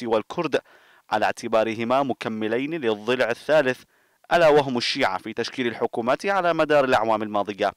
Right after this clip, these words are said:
التحذير هذا يأتي ليس من باب إشراك المكونين هذين في الحكومة بقدر الخشية عليها من الانهيار أو الانقسام،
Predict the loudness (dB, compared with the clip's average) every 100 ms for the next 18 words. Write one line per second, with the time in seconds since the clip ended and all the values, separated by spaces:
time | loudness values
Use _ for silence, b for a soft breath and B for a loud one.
0 | _ _ -10 -2 -4 0 -2 2 2 4
1 | 4 4 0 -4 -6 -4 -2 -2 -4 -2
2 | 2 2 0 0 0 0 -6 -6 0 0
3 | 0 -2 -4 -4 -2 0 2 0 -2 -6
4 | -4 -4 -2 0 2 2 b b b b
5 | -6 0 0 2 0 -2 -2 -4 0 -2
6 | 0 0 2 0 -2 -6 -6 -2 -2 -2
7 | -6 -6 -2 2 2 2 2 2 0 -6
8 | -8 0 0